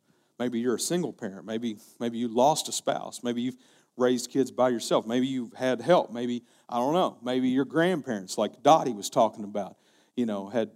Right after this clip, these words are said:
been more like a dad than her real dad. I wanna, I wanna encourage you in something. If that's you,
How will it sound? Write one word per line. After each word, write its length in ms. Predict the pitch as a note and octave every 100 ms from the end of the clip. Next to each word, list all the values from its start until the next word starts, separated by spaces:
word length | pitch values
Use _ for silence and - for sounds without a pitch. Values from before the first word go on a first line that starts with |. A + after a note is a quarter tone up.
| G#2
been 220 | B2 A2+
more 240 | A2+ A2 G#2+
like 220 | G#2 G#2+
a 40 |
dad 340 | A2 A2+ G#2+ G#2+
than 100 | G2+
her 240 | A#2+ G#2
real 260 | G#2+ A#2 G#2+
dad. 400 | G#2+ F#2+ - _ _ _ _ _ _ _ _ _ _ _ _ _ _ _ _ _ _ _ _ _ _ _ -
I 40 |
wanna, 240 | D#3 E3+ - _ _ B2+
I 40 |
wanna 200 | D3+ D3+
encourage 520 | C3 - D3 C#3+ G#2+
you 80 | A2
in 80 | G#2+
something. 540 | - G2+ - - F2+ _ _ _ _ _ _ _ _ _ _ _ _ -
If 220 | C#3 B2+
that's 360 | C#3 F3 - C#3+
you, 540 | E3 D#3+ A#2 A2+